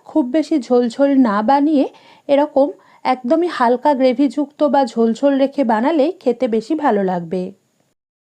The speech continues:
প্রায় পাঁচ মিনিট ফোটার পর এখন স্বাদটা চেখে দেখে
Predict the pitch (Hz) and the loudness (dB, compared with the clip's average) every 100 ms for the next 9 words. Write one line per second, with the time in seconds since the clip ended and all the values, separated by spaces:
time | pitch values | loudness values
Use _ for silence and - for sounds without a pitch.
0 | _ _ _ _ _ _ _ - 294 311 | _ _ _ _ _ _ _ 0 0 2
1 | 262 233 - 277 294 294 - 247 262 269 | 0 -2 0 0 0 -2 -4 0 0 0
2 | 277 269 214 247 - 240 - 240 349 - | 2 4 4 2 0 -4 -2 -2 -2 -8
3 | - _ - 285 254 - 302 285 262 233 | -20 _ -4 0 0 0 -2 -2 -4 -4
4 | - 269 240 277 - | -4 -4 -2 -4 -2